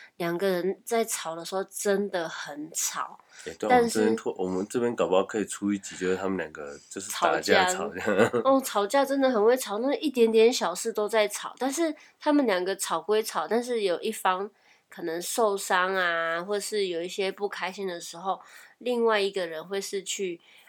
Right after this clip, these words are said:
Speaker 1: 安慰他，然后跟他，<laughs> 还会开导的那一种。
Speaker 2: 嗯。
Speaker 1: 对啊，所以我就觉得这样其实也是还，还蛮好的欸。
Speaker 2: 对，那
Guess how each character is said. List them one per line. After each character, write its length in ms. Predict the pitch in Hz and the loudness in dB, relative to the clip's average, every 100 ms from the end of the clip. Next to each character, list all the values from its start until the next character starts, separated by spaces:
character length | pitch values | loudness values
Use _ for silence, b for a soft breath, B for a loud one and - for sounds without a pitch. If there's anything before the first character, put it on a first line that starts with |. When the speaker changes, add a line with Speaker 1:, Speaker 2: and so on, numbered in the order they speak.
| _ | _
Speaker 1:
安 280 | 170 180 185 | -4 -4 -2
慰 220 | 185 170 | -6 -8
他， 500 | - 185 151 156 160 180 | -10 -6 -4 -4 -8 -10
然 120 | 170 | -6
后 200 | 175 190 | -2 -2
跟 180 | 185 190 | -2 0
他， 240 | 196 - 190 - | 2 0 -4 -10
<laughs> 200 | - - | -18 -2
还 100 | 214 | 4
会 140 | 226 | 4
开 300 | 226 220 208 | 4 2 2
导 280 | 196 170 175 | 2 0 0
的 140 | 180 | -2
那 100 | 180 | -2
一 240 | 196 202 190 | 0 0 0
种。 440 | 196 - 175 170 170 - | -2 -8 -8 -8 -14 -18
Speaker 2:
嗯。 200 | 107 131 170 170 B _ | -18 -16 -16 -18 B _
Speaker 1:
对 180 | - 208 | 0 2
啊， 200 | 190 180 | 4 2
所 100 | 202 | 2
以 40 | 214 | 2
我 100 | 202 | 0
就 140 | 202 | -2
觉 200 | 202 170 | -6 -6
得 200 | 165 165 | -4 -4
这 160 | 165 196 | -4 2
样 300 | 190 180 180 | 2 0 -12
其 160 | - | -16
实 160 | 151 - | -14 -10
也 120 | 156 | -10
是 120 | 156 | -8
还， 260 | 160 - - - | -10 -10 -12 -20
还 160 | 170 160 | -12 -10
蛮 180 | 156 175 | -10 -10
好 240 | 185 - | -10 -10
的 120 | - | -12
欸。 200 | - 107 - _ - | -14 -16 -20 _ -10
Speaker 2:
对， 240 | 82 67 | -10 -10
那 100 | - | -4